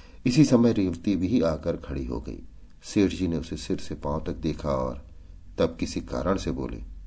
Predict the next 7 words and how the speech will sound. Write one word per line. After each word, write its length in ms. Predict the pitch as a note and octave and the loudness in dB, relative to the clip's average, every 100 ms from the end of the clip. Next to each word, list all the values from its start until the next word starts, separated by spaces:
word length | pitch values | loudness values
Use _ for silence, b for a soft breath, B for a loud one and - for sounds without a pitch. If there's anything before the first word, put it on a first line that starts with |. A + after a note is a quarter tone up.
| - - - - - - - - - | -18 -20 -20 -18 -18 -16 -16 -6 0
"अच्छा, 180 | F#3 F#3 | 8 10
ये 80 | |
लड़की 320 | C#3 F2 - E3 | 10 8 4 4
तो 120 | A#3 | 6
सयानी 400 | G2 C#2+ C2+ D2 | 6 4 2 -2
हो 140 | A#1 | -4
गई, 160 | C2+ | -2